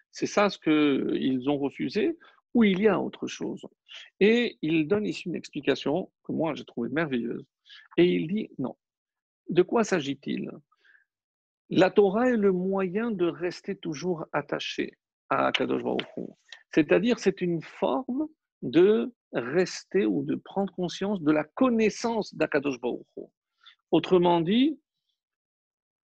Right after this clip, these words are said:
il y a deux façons d'atteindre la connaissance de Dieu,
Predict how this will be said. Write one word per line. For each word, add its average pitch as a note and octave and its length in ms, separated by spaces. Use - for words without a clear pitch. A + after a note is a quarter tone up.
il F3 180
y G3+ 80
a A#3+ 100
deux A3 320
façons A3 560
d'atteindre F3 640
la C#3 100
connaissance B2 480
de B2 120
Dieu, - 220